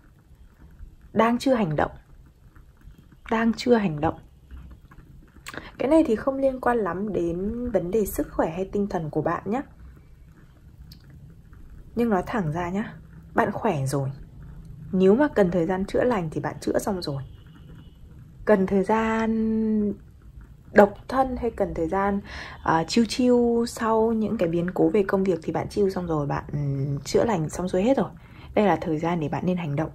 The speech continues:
Lá ba gậy cho mình thấy là bạn đang ở trong vùng an toàn hay là bạn đang heal hơi lâu, chữa lành hơi lâu. Kiểu như là bạn, à, có bệnh thì bạn phải vào bệnh viện để bác sĩ chữa bệnh cho bạn.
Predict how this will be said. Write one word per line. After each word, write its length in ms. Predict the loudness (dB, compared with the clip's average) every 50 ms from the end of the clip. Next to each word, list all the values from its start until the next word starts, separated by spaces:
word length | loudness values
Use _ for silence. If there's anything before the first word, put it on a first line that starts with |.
| -12 -20 -20 -20 -20 -20 -20 -20 -20 -20 -20 -20 -20 -14 -8
Lá 120 | -6 -2
ba 200 | 0 0 0 0
gậy 160 | 0 -2 -2 -2
cho 120 | -2 -2
mình 160 | -2 -2 -2 -2
thấy 140 | -4 -4
là 100 | -4 -4
bạn 200 | -4 -4 -4 -4 -4 -6 -6
đang 340 | -4 -2 -2 -2 -4 -2 0
ở 200 | 0 0 0 -2
trong 180 | -4 -6 -2 -2
vùng 180 | -2 -2 -2
an 200 | -2 -4 -4 -4 -4
toàn 220 | -2 -2 -2 -2
hay 120 | -4 -4
là 100 | -4 -4
bạn 160 | -2 -2 -2 -2
đang 120 | -4 -2 0
heal 160 | 2 2 4 4
hơi 100 | 4 4
lâu, 260 | 6 6 4 4 0 -4 -10 -18 -20 -20 -20 -12
chữa 120 | -10 -8 -6
lành 160 | -6 -6 -6
hơi 200 | -4 -2 0 0
lâu. 220 | 2 2 0 -2 -4 -8 -16 -20 -20 -20 -20 -20 -20 -20 -20 -20 -20 -20 -18 -18 -18 -18 -18 -6 -2
Kiểu 120 | -2 -2
như 100 | 0 -2
là 80 | 0 0
bạn, 240 | 0 -2 0 -2
à, 260 | -2 -2 -2 -2 -4 -6 -6 -6 -6
có 100 | 0 2
bệnh 200 | 4 4 4 2 0
thì 60 | -4 -4
bạn 140 | -4 -6 -6 -8
phải 160 | -10 -8 -6
vào 280 | -4 -2 -2 -2 -2 -2
bệnh 280 | -4 -4 -4 -2 0
viện 180 | 2 2 2 0 -2 -6 -4
để 120 | -2 0
bác 220 | 0 0 -2 -2 -4
sĩ 180 | -8 -8 -8 -6
chữa 140 | -6 -4
bệnh 180 | -2 -2 -2 -4 -6 -8
cho 160 | -8 -6 -4
bạn. 160 | -4 -4